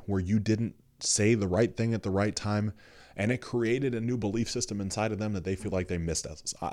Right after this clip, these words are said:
missed out on something. That's just, that's just life, my friend. That's just the way this all bounces. So instead of consistently working towards perfection, what if we just work towards progress?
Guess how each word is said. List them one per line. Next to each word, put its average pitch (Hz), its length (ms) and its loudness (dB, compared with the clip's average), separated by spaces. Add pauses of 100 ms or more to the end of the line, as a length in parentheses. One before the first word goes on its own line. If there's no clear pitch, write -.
missed 123 340 4
out 92 180 4
on 80 160 -4
something. - 320 -14 (1900)
That's 165 160 4
just, - 380 4
that's 139 180 4
just 143 200 6
life, 127 480 6
my 92 120 0
friend. 123 260 0
That's 156 120 2
just 170 160 4
the 151 60 2
way 131 140 8
this 120 180 2
all 117 140 4
bounces. 147 560 0 (2000)
So 175 100 6
instead 208 180 8
of 214 200 0
consistently 156 560 2
working 139 320 2
towards 123 280 2
perfection, 110 580 2
what 147 100 4
if 190 100 0
we 208 60 -2
just 185 220 2
work 127 160 2
towards 104 240 0
progress? - 680 -2